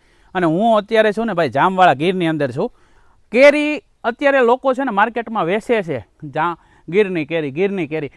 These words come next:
પણ ગીરની કેરી કેવી હોય ને, એ તમને બતાવું. જો, અહીંથી અત્યારે આંબામાં આને હોડાઈ ટોસેલી કહેવાય. જો,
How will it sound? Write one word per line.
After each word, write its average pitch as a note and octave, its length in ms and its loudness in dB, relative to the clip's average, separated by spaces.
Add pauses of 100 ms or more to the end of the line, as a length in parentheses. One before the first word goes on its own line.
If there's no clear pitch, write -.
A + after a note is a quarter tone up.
(200)
પણ B3+ 160 0
ગીરની C4 360 -4
કેરી C#4+ 240 -4
કેવી C#4 360 0
હોય D4 220 4
ને, B3 100 -4
એ A3+ 40 -8
તમને G#3+ 200 -4
બતાવું. E3+ 340 -2
જો, F#3+ 180 4 (300)
અહીંથી A3 320 0
અત્યારે A#3 260 6
આંબામાં A3 520 6 (920)
આને F#3+ 160 0
હોડાઈ G3 320 6
ટોસેલી F#3 480 2
કહેવાય. D#3+ 280 2 (1200)
જો, E3 180 2